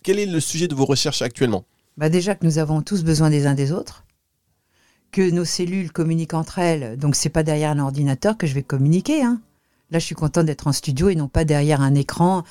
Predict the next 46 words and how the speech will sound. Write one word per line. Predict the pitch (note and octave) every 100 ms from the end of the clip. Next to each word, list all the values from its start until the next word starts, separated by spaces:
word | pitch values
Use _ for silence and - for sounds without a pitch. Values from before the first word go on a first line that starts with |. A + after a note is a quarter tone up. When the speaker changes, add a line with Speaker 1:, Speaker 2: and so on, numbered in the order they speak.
| -
Speaker 2:
à | C#3
faire | - C3+
un | D#3
Zoom | E3 F3+ D#3
avec | D3 G3
vous. | E4 E4 _ _ - G2
Speaker 1:
Ah, | G2
moi | F2
aussi. | - -
Speaker 2:
Donc, | D3+ G#3 E3+
on | D#3+
a | D#3
un, | D3+ -
un, | D#3 C#3 -
un | C#3
besoin | D3 F#3+ F3 F3+
de |
contact | D#3+ D#3 D3 D3+ C#3+ -
vital | C3+ E3+ E3+ - F#4 D4+ - _ -
parce | E3+
qu'il | -
faut | - A3
comprendre | G#3+ - G#3 G3 E3
que | E3+
nous | E3+ D#3
avons | D3+ D#3+ D3
baigné | D#3+ A3 G#3+ G#3 G3
avec | C#3 D#3 -
les | D#3
virus | F3 F#3+ F3 D#3+
et |
les | D3+
bactéries | D3 D3+ - D#3+ E3+ - -
depuis | D3 D#3 -
la | D#3+ C3+
nuit | D3 F#3 F4
des | B3+ G3+
temps, | - B3+ - _ _ _ _ -
que | G3
nous | G#3+
les | G3 F3
avons | F3 D#3 - -
intégrés | E4+ - C#4+ G#3+ G#3+ -
à |
notre | D#3 D3 -
génome. | C3+ C#3+ D#3+